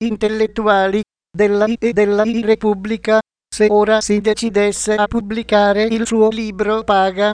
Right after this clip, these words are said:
con nomi e cifre, potremmo ricostruire la storia degli ultimi quaranta anni, dando una spiegazione logica a fatti altrimenti inspiegabili e bonificando la politica da corrotti e corruttori,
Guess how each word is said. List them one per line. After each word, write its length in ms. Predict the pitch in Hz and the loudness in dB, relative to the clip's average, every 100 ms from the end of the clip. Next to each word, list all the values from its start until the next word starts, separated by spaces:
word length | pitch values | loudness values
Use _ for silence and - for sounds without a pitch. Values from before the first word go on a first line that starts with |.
| - | 0
con 240 | 214 220 | 0 2
nomi 480 | 214 202 202 202 220 | 2 2 2 2 -2
e 140 | 220 233 | -2 -4
cifre, 540 | - 220 - 208 220 - | -2 -6 -4 -2 -2 -2
potremmo 600 | 220 214 220 214 214 220 | -4 0 0 0 0 -2
ricostruire 840 | 220 226 220 214 233 226 208 202 220 | -2 -2 -2 -2 -4 -2 -2 0 0
la 120 | 202 | 0
storia 580 | 208 - 208 202 202 214 | 0 2 2 2 0 0
degli 320 | 208 202 208 220 | 2 2 2 2
ultimi 500 | 220 226 233 220 220 | 2 2 0 0 0
quaranta 680 | 214 208 202 196 196 208 | 0 2 2 0 -2 0
anni, 320 | 202 202 208 214 | 0 0 -2 -4
dando 520 | 190 196 190 190 208 | -2 0 0 0 0
una 200 | 226 220 | 2 2
spiegazione 840 | 226 220 214 208 - 208 202 196 208 | 2 0 -2 -2 0 2 2 2 0
logica 680 | 202 214 202 202 180 208 214 | 4 4 2 -6 -2 0 0
a 100 | 208 | 2
fatti 400 | 196 202 - 220 | 2 2 -2 -2
altrimenti 880 | 208 208 214 214 220 208 190 226 226 | -2 -2 -6 -2 0 0 -2 -2 -2
inspiegabili 960 | 214 - 220 202 220 196 190 208 220 220 | -4 -6 -4 2 2 2 0 -6 -6 -4
e 120 | 233 | -2
bonificando 840 | 202 214 214 214 202 208 190 190 | 0 0 -2 -4 -2 0 0 -2
la 140 | 202 208 | 0 0
politica 680 | 220 226 220 190 214 208 202 | 0 -2 -6 -8 -8 -4 0
da 200 | 202 196 | 0 0
corrotti 680 | 226 208 214 202 - 214 226 | 0 0 0 0 -2 -6 -2
e 140 | 233 | -2
corruttori, 800 | 220 208 214 220 226 202 202 | 0 -2 -2 -2 2 2 2